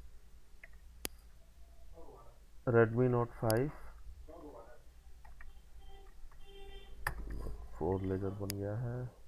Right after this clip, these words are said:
कोई बात नहीं। फिफ्टीन थाउजेंड, पन्द्रह हज़ार रुपये दोस्तों, कैश से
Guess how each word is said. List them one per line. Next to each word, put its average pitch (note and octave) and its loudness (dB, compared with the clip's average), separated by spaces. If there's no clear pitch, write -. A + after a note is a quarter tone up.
कोई - -8
बात - -8
नहीं। A2+ -6
फिफ्टीन A#2+ 6
थाउजेंड, G2 8
पन्द्रह C3 12
हज़ार C#3+ 12
रुपये C#3+ 10
दोस्तों, C3+ 8
कैश C3 12
से - 8